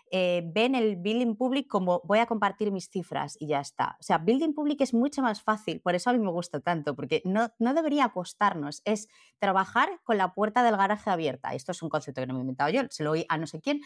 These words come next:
pero me flipa porque es eso, es decir, yo sigo haciendo, yo hago lo que ya hago en mi día a día, que es, pues, hacer este producto o trabajar para este cliente o lo que sea, y lo que, lo que pasa es que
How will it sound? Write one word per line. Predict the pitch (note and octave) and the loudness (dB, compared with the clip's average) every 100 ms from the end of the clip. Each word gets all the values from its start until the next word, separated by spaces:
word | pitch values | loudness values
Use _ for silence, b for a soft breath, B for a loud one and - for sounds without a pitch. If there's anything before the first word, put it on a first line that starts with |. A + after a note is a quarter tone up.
| B | B
pero | - | -2
me | F#3+ F#3 | -2 -2
flipa | - C#4+ B3+ D#3+ | -4 -4 0 -2
porque | D#3 C#3+ | -2 -4
es | F#3 - | -6 -2
eso, | F3+ - D3 | -4 -2 -4
es | D#3 | -2
decir, | D#3+ F3 | -4 -6
yo | F3 D#4+ | -2 -2
sigo | - C#4+ C#4 A3 | -2 -2 2 2
haciendo, | G3+ F#3 D#3 D#3+ | 0 -4 -2 0
yo | G3 D#4 | 4 4
hago | E4+ | 4
lo | D#4 - | 2 0
que | G#3 | 0
ya | A3+ A3 | 4 4
hago | A#3 | 2
en | F#3 | -2
mi | E3 D3 | -4 -4
día | C#3+ | -2
a | D#3 | 0
día, | G3+ G#3 | 2 0
que | G3+ F3 | 2 0
es, | A3+ b b b | 0 b b b
pues, | - D3 | -6 -4
hacer | C3+ C#3+ | -4 -6
este | C#3+ G3 | -4 -2
producto | C#4+ D4+ C#4 - C#4 C4+ | 0 0 -2 2 2 4
o | E3 D3+ C#3+ | 2 0 -2
trabajar | C#3+ C#3 D3+ D#3 | -4 -2 0 0
para | E3+ | 0
este | F3 G#3 | -2 -2
cliente | G#3+ G#3+ G#3+ G#3+ G#3 | 0 0 0 0 0
o | E3 | 2
lo | D3+ D3+ | 0 -4
que | |
sea, | - B3+ B3+ C#4+ - | -4 0 0 0 -2
y | B3+ | 0
lo | C4 A#3 | 2 0
que, | D4 B3 - | -2 -4 0
lo | C#4 B3+ | 0 0
que | C#4 | -2
pasa | B3 E4 F4+ D#4 C#4 | 0 -2 0 -2 -2
es | - | -4
que | - D4+ | -8 -10